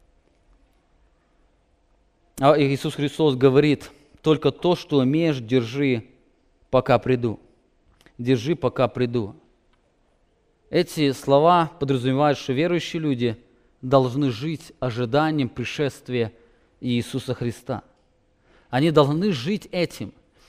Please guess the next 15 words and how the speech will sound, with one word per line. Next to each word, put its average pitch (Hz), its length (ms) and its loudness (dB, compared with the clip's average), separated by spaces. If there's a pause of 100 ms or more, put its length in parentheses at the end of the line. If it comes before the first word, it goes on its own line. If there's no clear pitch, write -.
Это 151 180 2
то, 208 220 2
что - 160 -4
должно 165 260 2
быть 170 220 -2
пропитано 156 640 0
их - 240 -4
сер-, - 400 2
это 147 200 0
то, 202 280 0
чем 165 240 -4
должно 156 220 2
пропитано 156 520 -2
их 143 240 -2
сердце. 156 600 -4